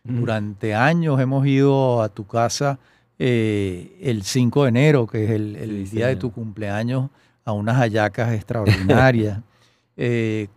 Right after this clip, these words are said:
Speaker 2: ¿cómo así? ¿Qué, qué, qué significa eso dentro de tu vida y tu personalidad?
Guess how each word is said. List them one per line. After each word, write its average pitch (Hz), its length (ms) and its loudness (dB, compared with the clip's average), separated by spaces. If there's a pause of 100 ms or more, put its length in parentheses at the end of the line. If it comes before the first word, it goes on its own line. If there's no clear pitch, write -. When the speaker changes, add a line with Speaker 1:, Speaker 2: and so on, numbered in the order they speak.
(160)
Speaker 2:
¿cómo 170 260 4
así? 175 500 -2
¿Qué, - 180 -6 (360)
qué, - 320 -8
qué 175 160 -2
significa 190 640 4
eso 147 380 0
dentro 120 280 -4
de 113 100 0
tu 117 180 -2
vida 135 360 4
y 110 140 -6
tu 107 280 -14
personalidad? 107 840 -6